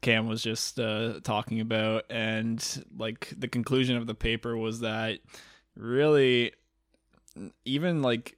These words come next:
well-experienced lifters don't necessarily need to train to failure, and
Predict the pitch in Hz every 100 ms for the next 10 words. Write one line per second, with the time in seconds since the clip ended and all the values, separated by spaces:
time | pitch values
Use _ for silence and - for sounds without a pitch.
0 | _ 80 117 123 127 127 - - 127 120
1 | 117 110 120 113 110 107 110 117 110 110
2 | 110 117 107 - 117 117 113 113 110 110
3 | - - 117 110 - 110 110 110 113 113
4 | 113 117 117